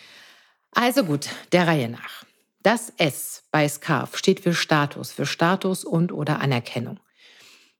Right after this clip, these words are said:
Heißt die eigene Wichtigkeit in Bezug auf andere. Das C steht in Englisch für Certainty, also für Sicherheit oder auch die Vorhersagbarkeit der Zukunft.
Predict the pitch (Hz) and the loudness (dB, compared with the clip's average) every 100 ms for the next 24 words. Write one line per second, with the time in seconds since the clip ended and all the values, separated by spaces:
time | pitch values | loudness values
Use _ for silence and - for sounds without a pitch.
0 | - - 170 208 - - - 175 156 196 | -8 2 4 4 2 -12 -6 0 4 6
1 | 190 170 160 - - 160 160 151 135 - | 4 2 -2 -10 0 2 2 -2 -4 -6
2 | 156 139 - 135 - 120 107 104 - _ | -6 -6 -8 -6 -2 -2 -4 -8 -20 _
3 | _ - 151 147 - - 214 254 - - | _ 0 2 2 -4 2 4 4 2 2
4 | 196 185 185 - - 160 - 160 202 196 | 4 4 2 -12 -4 -4 2 4 6 4
5 | - 147 143 160 160 - 202 226 214 147 | 2 -2 0 2 2 4 4 4 2 0
6 | 143 - 127 170 190 185 170 - 165 160 | -2 -2 0 2 4 4 4 2 0 0
7 | - - - 120 156 170 151 147 - 147 | -4 -4 -4 0 2 2 2 -2 0 -6
8 | - 135 127 - 123 - 131 - - - | -2 -2 -2 -4 -6 -6 -8 -8 -16 -16
9 | - | -20